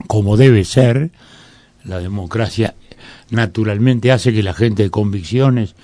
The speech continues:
discutamos, con pasión a veces, con ardor, pero razonando. Pero no tenemos, no tenemos, salvo minorías que pueden haber de un lado o del otro, no hay una, una grieta de odio, en virtud de la cual uno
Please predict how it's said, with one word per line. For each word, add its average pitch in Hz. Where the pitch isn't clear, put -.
discutamos, 135
con 87
pasión 98
a 98
veces, 127
con 80
ardor, 127
pero 113
razonando. 92
Pero 147
no 196
tenemos, 180
no 175
tenemos, 170
salvo 208
minorías 117
que 90
pueden 104
haber 117
de 110
un 92
lado 113
o 113
del 127
otro, 110
no 190
hay 202
una, 165
una 113
grieta 131
de 117
odio, 92
en 85
virtud 95
de 139
la 123
cual 139
uno 135